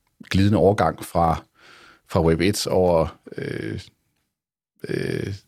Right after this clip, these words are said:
over alle mulige forskellige grader af, af Web to, indtil man havde nogle måske ganske få rene Web to-tjenester,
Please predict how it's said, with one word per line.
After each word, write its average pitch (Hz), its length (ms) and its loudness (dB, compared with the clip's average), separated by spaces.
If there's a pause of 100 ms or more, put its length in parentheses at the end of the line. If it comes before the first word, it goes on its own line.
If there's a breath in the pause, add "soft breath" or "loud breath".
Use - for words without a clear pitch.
over 90 140 4
alle 117 200 4
mulige 104 220 4
forskellige 101 460 0 (100)
grader 90 500 2
af, 85 300 2 (560 loud breath)
af 87 280 0
Web 87 220 0
to, - 280 0
indtil 90 440 0 (300)
man 85 160 -2
havde 92 160 4
nogle 85 220 0 (220)
måske - 180 -8
ganske - 280 0
få 95 220 2
rene 92 440 2
Web 82 140 -2
to-tjenester, 92 880 -2